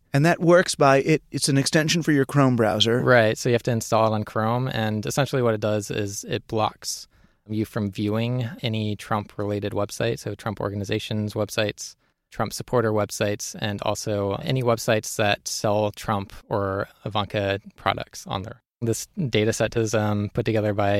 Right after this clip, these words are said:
Speaker 2: I guess, a movement called Grab Your Wallet. So it's the hashtag Grab Your Wallet. And they've been compiling a spreadsheet of all the companies that sell Trump products or Ivanka products and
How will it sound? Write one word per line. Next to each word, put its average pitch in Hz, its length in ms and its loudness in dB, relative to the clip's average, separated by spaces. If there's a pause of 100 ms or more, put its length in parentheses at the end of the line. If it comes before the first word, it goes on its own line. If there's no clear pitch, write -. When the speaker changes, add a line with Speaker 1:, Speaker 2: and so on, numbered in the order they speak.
(120)
Speaker 2:
I - 140 -4
guess, - 120 -2
a 117 60 2
movement 104 600 0
called 104 300 0
Grab 101 260 2
Your 104 140 2
Wallet. 101 400 2 (220)
So - 60 -2
it's 101 100 -4
the - 40 -2
hashtag 98 460 -2
Grab 101 240 -2
Your 98 120 -2
Wallet. 104 300 2 (480)
And 101 460 2 (120)
they've 113 260 2
been 104 480 0 (120)
compiling 107 640 0
a 101 280 0
spreadsheet 107 640 -2
of 104 120 -6
all 98 160 2
the 98 220 -2
companies 120 440 -2
that 104 200 -2 (480)
sell 113 460 4
Trump 110 260 -2
products - 640 0
or 110 100 -2
Ivanka 104 320 -2
products - 500 0
and 98 520 -4